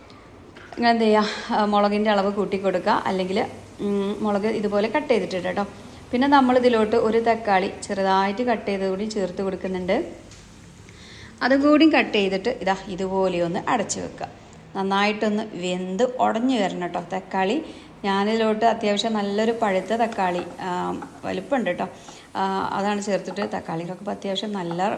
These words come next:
വിലയാണല്ലേ. എങ്കിലും നമുക്ക് ഒരു തക്കാളി ഇതിലോട്ട് ചേർത്ത് കൊടുക്കുക. അപ്പോഴേ ആ റൈസിൽ ഇതിങ്ങനെ കിടന്ന് വേവുമ്പോൾ നല്ല രുചിയാണ് റൈസ് കഴിക്കാനായിട്ടും. പിന്നെ ഇതിലോട്ട് ഒരു ടീസ്പൂൺ ഇഞ്ചിയുടെയും വെളുത്തുള്ളിയുടെയും പേസ്റ്റാണ് കേട്ടോ. നമ്മൾ നന്നായിട്ട് തന്നെ ഒന്ന് ചതച്ചെടുത്താലും മതി,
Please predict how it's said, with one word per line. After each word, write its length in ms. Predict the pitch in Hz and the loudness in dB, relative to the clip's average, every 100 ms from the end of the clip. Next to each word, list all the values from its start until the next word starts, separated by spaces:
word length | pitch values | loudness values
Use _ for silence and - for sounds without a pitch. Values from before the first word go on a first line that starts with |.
| 196 | -4
വിലയാണല്ലേ. 560 | 190 185 190 180 185 190 - - - - - | -4 -2 -2 -2 -2 -4 -6 -18 -20 -18 -8
എങ്കിലും 220 | 180 226 254 | -2 0 0
നമുക്ക് 200 | 240 262 | 2 2
ഒരു 80 | 247 262 | 2 4
തക്കാളി 260 | 247 233 220 | 2 2 0
ഇതിലോട്ട് 280 | 220 208 208 220 | 0 -2 -2 -4
ചേർത്ത് 260 | 202 190 226 | -4 -2 -2
കൊടുക്കുക. 300 | 196 185 202 - | -2 -2 -4 -6
അപ്പോഴേ 180 | - 196 202 | -4 0 0
ആ 40 | 208 202 | 0 0
റൈസിൽ 340 | 190 190 208 208 | -2 -4 -4 -4
ഇതിങ്ങനെ 260 | 208 202 202 | -2 -4 -2
കിടന്ന് 300 | 202 190 196 202 | -4 -4 -4 -2
വേവുമ്പോൾ 400 | 190 185 185 240 - - - - - | -2 -4 -4 -6 -8 -18 -20 -14 -6
നല്ല 220 | 180 214 247 | -2 2 2
രുചിയാണ് 420 | 208 214 190 196 - | 2 2 2 0 -2
റൈസ് 240 | 175 175 208 | -4 -4 -4
കഴിക്കാനായിട്ടും. 680 | 190 175 180 180 180 180 247 - - - - | -4 -4 -4 -4 -4 -2 -4 -4 -14 -18 -4
പിന്നെ 180 | 247 285 | 2 4
ഇതിലോട്ട് 340 | 269 233 220 240 240 | 4 4 4 0 0
ഒരു 120 | 214 226 | -2 -2
ടീസ്പൂൺ 420 | 226 208 - 208 214 - 196 | 0 -2 -2 -4 -6 -4 -6
ഇഞ്ചിയുടെയും 540 | 190 196 190 185 190 - - | -4 -4 -2 -2 -4 -6 -8
വെളുത്തുള്ളിയുടെയും 580 | 185 185 196 190 190 226 254 | -4 -4 -2 -2 0 -2 0
പേസ്റ്റാണ് 560 | 220 214 214 214 175 175 | 4 4 4 0 -2 -2
കേട്ടോ. 140 | 190 196 - - - - | -6 -8 -14 -20 -14 -4
നമ്മൾ 160 | 226 262 | 0 2
നന്നായിട്ട് 420 | 254 254 262 262 | 4 4 4 4
തന്നെ 200 | 285 269 277 - | 2 4 2 0
ഒന്ന് 140 | 254 262 | -2 0
ചതച്ചെടുത്താലും 680 | 262 254 269 233 226 214 220 214 | -2 -2 -4 -2 0 2 2 -2
മതി, 180 | 202 | -2